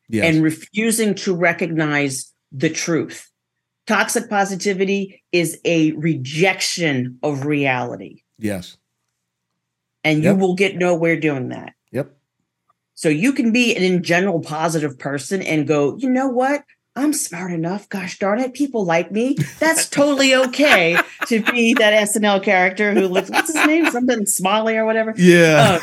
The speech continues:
Speaker 2: Uh, you can be positive in that regard and, and know enough about yourself to go, "I'm not a ding dong. I'm obviously smart enough to function as a human. I can do this, but I'm gonna screw up and I'm gonna grow and it's gonna be fine.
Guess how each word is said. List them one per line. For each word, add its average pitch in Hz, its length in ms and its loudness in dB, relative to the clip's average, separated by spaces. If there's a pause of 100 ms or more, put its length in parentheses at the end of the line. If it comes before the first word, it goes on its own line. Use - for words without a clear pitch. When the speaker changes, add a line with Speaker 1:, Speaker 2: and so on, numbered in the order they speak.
Speaker 2:
Uh, - 320 2
you 339 140 4
can 262 260 2 (100)
be 285 480 4 (280)
positive 233 680 2
in 170 120 0
that 196 280 0
regard 151 640 0
and, 180 300 0
and 180 260 2
know 214 220 2
enough 190 320 -2
about 165 320 -2
yourself 156 440 -2
to 196 60 -2
go, 180 420 0 (460)
"I'm 349 60 2
not 170 160 0
a 160 60 2
ding 151 260 0
dong. 175 400 -2
I'm 392 220 0
obviously 160 380 -2
smart 160 280 -4
enough 151 240 -2
to 151 80 -4
function 156 380 -4
as 147 120 -2
a 143 60 -8
human. 226 500 -2 (140)
I 466 100 -6
can 160 180 -2
do 151 200 0
this, 214 400 -6 (360)
but 466 200 0 (120)
I'm 269 180 2
gonna 302 160 0
screw 440 340 -2
up 370 200 -2 (200)
and 220 120 -2
I'm 247 120 0
gonna 277 220 0
grow 175 400 2
and 277 100 -2
it's - 100 -4
gonna 381 160 -2
be 370 140 2
fine. 143 560 -4